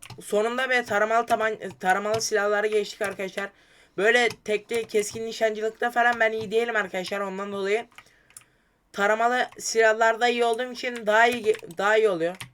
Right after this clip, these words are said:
taramalı silahlarda. Hemen şöyle. Evet iki kill almışız ha. Ne ara aldık ben de bilmiyorum arkadaşlar. Şurada pusu. Bekleyin. Hemen şuradan bir tane.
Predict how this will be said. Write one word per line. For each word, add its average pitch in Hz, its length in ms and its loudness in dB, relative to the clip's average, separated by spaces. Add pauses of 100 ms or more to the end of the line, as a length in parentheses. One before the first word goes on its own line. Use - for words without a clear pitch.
(240)
taramalı 156 420 -4
silahlarda. 143 680 -2 (1800)
Hemen 170 240 -2
şöyle. 170 440 -2 (260)
Evet 175 280 0
iki 202 260 -10
kill 208 260 0
almışız 160 360 -6
ha. 160 160 -2 (220)
Ne 170 120 2
ara 208 200 4
aldık 190 200 -4 (100)
ben 202 160 -2
de 208 100 -4
bilmiyorum 160 320 -6
arkadaşlar. 147 420 -8 (800)
Şurada 185 420 -8 (640)
pusu. - 400 -6 (580)
Bekleyin. 135 300 -8 (1900)
Hemen 151 200 -8
şuradan 160 420 -4
bir 165 100 -12
tane. 160 260 -2